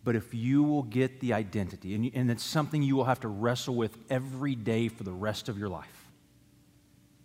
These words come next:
but if you will begin to believe that identity you have been given, what we see as a command will actually become a blessing. Because that identity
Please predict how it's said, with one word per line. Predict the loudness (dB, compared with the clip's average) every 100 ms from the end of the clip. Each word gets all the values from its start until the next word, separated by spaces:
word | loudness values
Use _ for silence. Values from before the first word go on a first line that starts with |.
| -20 -20 -20 -4
but | -2
if | 0
you | 0 2
will | 2
begin | 0 0 4 4 4
to | 0 -4
believe | -4 -2 0 2 2 0
that | -2
identity | -2 -6 -2 -4 -4 -6 -6
you | -4 -2
have | -2 -2
been | -4
given, | -4 -10 -14 -20 -20 _ _ _ _ -20 _ _ -20 _ -20 -20 -10
what | 0 0
we | 0
see | -2 0 2 4 4 0
as | -4
a | -6
command | -6 -2 -2 -2 -8 -18 -20 -20 -20 -20 _ _ _ _ -20 -12
will | -12 -4
actually | 0 0 -2 -4 -4
become | -4 -6 -2 0 0
a |
blessing. | -4 -10 -10 -10 -14 -14 -20 -20 -20 -20 -20 -20 -20 -20 -20 -20 _ -20 _ -20 -20 -20 -20 -4
Because | -2 2 4
that | 4
identity | 4 2 2 0 0 -4 -4 -4